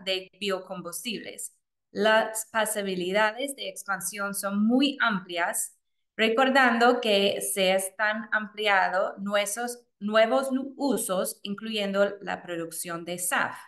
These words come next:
Los invito a que, una vez terminado este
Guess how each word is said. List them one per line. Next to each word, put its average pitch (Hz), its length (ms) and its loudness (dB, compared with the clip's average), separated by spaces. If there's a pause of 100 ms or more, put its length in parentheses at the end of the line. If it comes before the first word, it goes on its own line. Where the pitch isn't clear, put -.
(800)
Los 226 340 0
invito 285 500 -4 (140)
a 247 140 0
que, 202 420 -4 (480)
una 294 360 2
vez 330 260 2
terminado 269 540 0
este 254 300 -2